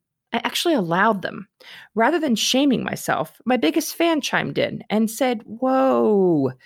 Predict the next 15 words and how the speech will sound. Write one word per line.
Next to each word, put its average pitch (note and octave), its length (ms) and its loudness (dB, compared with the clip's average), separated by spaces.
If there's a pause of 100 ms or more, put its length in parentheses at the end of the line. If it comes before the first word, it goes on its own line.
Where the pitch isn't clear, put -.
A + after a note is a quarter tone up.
(320)
it's C#4+ 300 -2
just - 420 -2
so C#4 260 2
hard C4 380 0
to A#3+ 80 -2
feel G#3+ 300 0
sad, F2 640 -2 (300)
especially C#4+ 500 -2
when A#3 160 4
you G3 80 4
don't D#3+ 300 0
know D#3+ 140 -2
why." A2+ 420 -2 (840)
Almost C#4 380 2
immediately, D#3 580 0